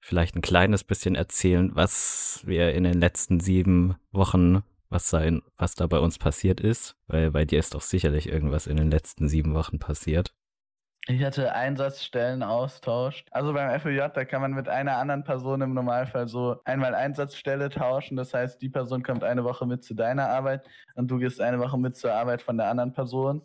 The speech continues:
Speaker 2: Äh, und da war, äh, letzte Woche, beziehungsweise vorletzte Woche, beziehungsweise zu welcher Woche gehört der Samstag? Vorletzte, nein, letzte Woche dann, oder?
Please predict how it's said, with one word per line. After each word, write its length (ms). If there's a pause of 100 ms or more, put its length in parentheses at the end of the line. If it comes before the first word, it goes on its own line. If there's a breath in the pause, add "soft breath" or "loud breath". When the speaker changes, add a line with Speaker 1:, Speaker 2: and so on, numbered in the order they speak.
Speaker 2:
Äh, 320
und 520
da 200
war, 520
äh, 200
letzte 400
Woche, 240
beziehungsweise 500
vorletzte 580
Woche, 220
beziehungsweise 600
zu 120
welcher 280
Woche 240
gehört 240
der 80
Samstag? 640
Vorletzte, 500
nein, 220
letzte 360
Woche 240
dann, 220
oder? 380